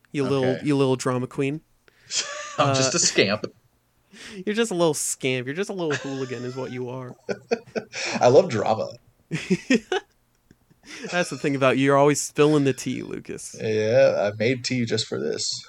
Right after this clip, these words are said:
Speaker 1: <laughs> Uh, I th-, we're on YouTube. Uh, we're, we're anywhere podcasts are found. Uh, but
Speaker 2: Yeah, look
Speaker 1: we
Speaker 2: us up, dick.
Speaker 1: Look us up. Comment on our thing. You don't even have to comment about the episode. Just tell us how your day is gone.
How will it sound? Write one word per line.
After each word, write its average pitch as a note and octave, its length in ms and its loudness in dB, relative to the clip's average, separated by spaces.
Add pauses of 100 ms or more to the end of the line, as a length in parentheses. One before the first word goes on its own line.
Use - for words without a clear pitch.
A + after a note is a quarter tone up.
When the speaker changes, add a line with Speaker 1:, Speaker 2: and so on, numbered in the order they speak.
Speaker 1:
<laughs> - 320 -16 (720)
Uh, C#3 560 -4 (100)
I B2+ 140 -6
th-, - 180 -10
we're C3 180 -4
on B2 120 -6
YouTube. F#3 680 2 (520)
Uh, C3+ 280 2
we're, E3+ 360 0
we're F3 240 -4
anywhere F#3 400 2
podcasts B2+ 600 -4
are - 80 -12
found. - 540 -16 (840)
Uh, A#2 640 -6
but E3 80 0
Speaker 2:
Yeah, F#3+ 160 4
look B2+ 200 4
Speaker 1:
we - 40 10
Speaker 2:
us - 140 2
up, - 260 -2
dick. D3 300 -2 (500)
Speaker 1:
Look C3 260 -10
us F3+ 220 -6
up. G3+ 220 -4 (100)
Comment C#3+ 460 -2 (580)
on C#3+ 180 -2
our D#3 220 0
thing. F#3 360 -2
You B2 100 -6
don't E3 120 0
even F#3 140 -4
have F#3 140 -2
to D#3+ 80 -12
comment D#3+ 400 -6
about D3 260 -4
the C#3+ 140 -2
episode. C#3+ 420 -6
Just - 180 -6
tell D3+ 140 0
us D#3+ 120 -2
how D3+ 100 -2
your D3+ 120 0
day C#3+ 200 -2
is D3 100 -6
gone. - 320 -12